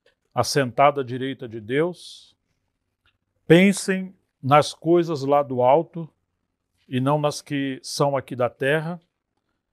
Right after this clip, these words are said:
porque vocês morreram e a vida de vocês está oculta juntamente com Cristo em Deus. Quando Cristo, que é a vida de vocês, se manifestar,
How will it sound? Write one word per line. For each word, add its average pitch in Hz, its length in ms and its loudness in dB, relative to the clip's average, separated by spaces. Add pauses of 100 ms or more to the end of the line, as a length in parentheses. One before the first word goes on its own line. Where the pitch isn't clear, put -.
(280)
porque 143 260 2
vocês 165 440 -2
morreram 135 760 -2 (1160)
e 131 140 6
a 143 60 10
vida 147 280 0
de 131 100 -12
vocês 160 920 -2
está 139 300 0
oculta 175 640 0
juntamente 147 600 -4
com 131 180 -8
Cristo - 640 -6 (440)
em 185 180 2
Deus. 127 640 -4 (1300)
Quando 165 260 6
Cristo, 196 560 4
que 165 280 -2
é 139 400 2 (540)
a 120 140 -2
vida 165 400 2
de 135 100 -6
vocês, 127 600 -6
se - 180 -10
manifestar, 147 880 -2